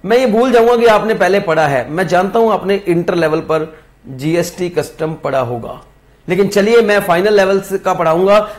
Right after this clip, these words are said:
लेकिन मैं inter level को उसके अंदर include करके चलूंगा। मैं शुरू से चलूंगा, Tax क्या होता है, मैं यहां से शुरू करूंगा, Tax का मतलब क्या है, मैं यहां से शुरू करूंगा और final के level को लेकर उसके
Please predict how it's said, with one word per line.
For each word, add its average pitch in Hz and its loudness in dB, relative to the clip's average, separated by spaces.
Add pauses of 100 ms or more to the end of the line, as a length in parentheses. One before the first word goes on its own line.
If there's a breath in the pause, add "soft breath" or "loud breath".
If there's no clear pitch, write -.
लेकिन 185 0
मैं 196 -2
inter 175 -2
level 165 0
को - -4 (120)
उसके 180 -4
अंदर 160 -2
include 151 -6
करके 131 -12
चलूंगा। - -20 (420 soft breath)
मैं 247 2
शुरू 285 -2
से 254 0
चलूंगा, 214 2 (360 loud breath)
Tax - 0 (280)
क्या 277 6
होता 214 4
है, 196 0
मैं 196 -2
यहां 147 -2
से 165 -4
शुरू 120 -12
करूंगा, - -18 (280 soft breath)
Tax 208 0
का - 0
मतलब 190 0
क्या 190 2
है, 175 -2
मैं 180 -2
यहां 160 0
से 190 -2
शुरू 175 -4
करूंगा 180 -2 (180 loud breath)
और 185 2
final 196 0
के 214 0
level 175 2
को 170 -2
लेकर 156 0
उसके 165 -8